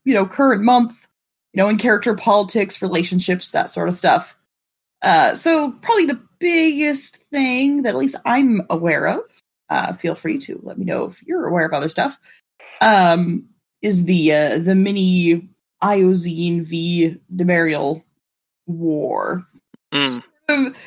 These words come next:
Speaker 1: pseudo v Templars, but not really, 'cause there really weren't any Templars in Demariel's order. <laughs>
Speaker 2: Yeah. I don't know of any
Speaker 1: You are
Speaker 2: that
Speaker 1: in
Speaker 2: are.
Speaker 1: Templars, so I figure you know something about it. <laughs>
Speaker 2: Well, yeah. You know, uh,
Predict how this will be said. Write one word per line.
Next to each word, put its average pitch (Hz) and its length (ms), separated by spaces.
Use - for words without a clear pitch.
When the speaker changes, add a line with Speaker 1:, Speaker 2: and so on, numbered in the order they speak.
Speaker 1:
pseudo 294 580
v 240 240
Templars, 254 800
but 208 160
not 226 280
really, 247 300
'cause 233 180
there 226 120
really 233 280
weren't 233 300
any 226 340
Templars 247 760
in 466 80
Demariel's 214 680
order. 196 420
<laughs> 539 80
Speaker 2:
Yeah. 135 280
I 135 100
don't 190 160
know 143 280
of 139 120
any 139 140
Speaker 1:
You 147 60
are 262 140
Speaker 2:
that 240 60
Speaker 1:
in 240 60
Speaker 2:
are. 247 240
Speaker 1:
Templars, 233 520
so 226 220
I 202 140
figure 247 220
you 269 160
know 349 140
something 392 280
about 539 320
it. - 160
<laughs> - 240
Speaker 2:
Well, 208 340
yeah. 143 300
You 185 120
know, 131 220
uh, 139 440